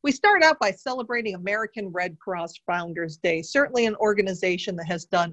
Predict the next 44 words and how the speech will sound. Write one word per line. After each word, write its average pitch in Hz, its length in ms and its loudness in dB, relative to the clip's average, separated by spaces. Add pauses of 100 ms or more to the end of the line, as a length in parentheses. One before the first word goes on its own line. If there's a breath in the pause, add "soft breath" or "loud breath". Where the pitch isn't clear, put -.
a 175 120 0
lot 208 460 4
of 196 200 -2
good 190 320 2 (320 loud breath)
in 254 180 0
this 240 200 0
country 226 580 -2
and 214 340 -2
around 180 360 0
the 175 60 -6
world. 170 460 -6 (220 soft breath)
It's 226 320 4
Eat 320 200 0
More 277 260 -2
Fruits 349 460 -2
and 240 240 2
Vegetables 190 680 2
Day, 165 460 -2 (240 loud breath)
and 208 120 4
after 214 300 4
all 254 80 6
the 233 100 2
junk 240 380 0
food 269 220 -2
we've 196 100 -2
been 170 160 -4
chowing 220 460 4
down 214 280 4
on 233 220 0
through 196 220 0
the 170 80 -10
covid 196 340 0
nineteen 190 680 -2
pandemic, 240 680 2 (280)
we 190 140 2
can 175 200 -4
probably 220 640 4
use 370 440 4
some 185 180 4
more 170 220 0
fruits 175 360 2
and 185 140 2
vegetables 180 640 2
today. 160 400 0